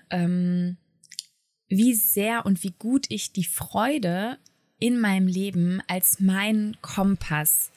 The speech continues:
positionieren konnte und kann und wie wichtig das ist und wie sehr ich das jetzt auch nochmal gespürt habe, weil ich es eine Zeit lang nicht gemacht habe.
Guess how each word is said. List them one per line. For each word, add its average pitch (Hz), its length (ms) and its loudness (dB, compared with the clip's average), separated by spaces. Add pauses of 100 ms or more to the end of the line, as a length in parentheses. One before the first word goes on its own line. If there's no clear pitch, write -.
(300)
positionieren 175 920 0
konnte 175 480 -2
und - 220 -10
kann 143 320 -6
und 170 160 -4
wie 185 100 2
wichtig 214 380 -2
das - 200 -4
ist - 240 -2
und 185 200 2
wie 202 180 2 (1040)
sehr 214 360 2
ich - 160 -6
das 196 240 -2
jetzt 208 280 -6
auch 196 120 -6
nochmal 180 300 -2
gespürt 220 600 0
habe, 165 320 -2
weil 180 220 -2
ich - 180 -6
es - 140 -2
eine 165 260 -4
Zeit 170 260 -6
lang 170 180 -8 (100)
nicht 165 320 2
gemacht - 460 -10
habe. - 340 -12